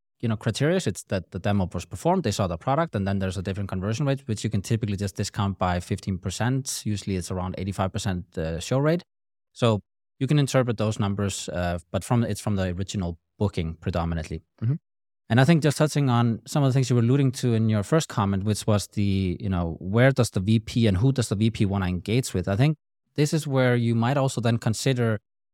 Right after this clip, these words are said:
Speaker 1: if you should have the S D Rs reach out to that level of a buyer persona. Basically, you know, is it appropriate for the S D R to reach out to that persona,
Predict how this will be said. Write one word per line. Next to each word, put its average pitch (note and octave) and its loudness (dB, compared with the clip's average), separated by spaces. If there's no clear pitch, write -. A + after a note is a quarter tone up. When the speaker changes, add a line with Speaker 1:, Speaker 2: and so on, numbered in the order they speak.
Speaker 1:
if E3 0
you E3 2
should C#3 0
have C3 -2
the A2 0
S A#2+ -2
D A#2 -4
Rs G2+ -2
reach G2+ -2
out A#2 0
to - -4
that G#2 0
level G2+ 0
of F#2+ 0
a F#2 -2
buyer F2+ 0
persona. F2+ 0
Basically, A#2 2
you G2+ -4
know, F2 -2
is D#3+ 4
it C#3+ 2
appropriate A2 0
for - -6
the F#2+ 0
S G2+ 0
D G#2+ -2
R F#2+ 0
to - -8
reach F#2+ -4
out F#2 -2
to A2+ -2
that A2+ -2
persona, G#2+ -4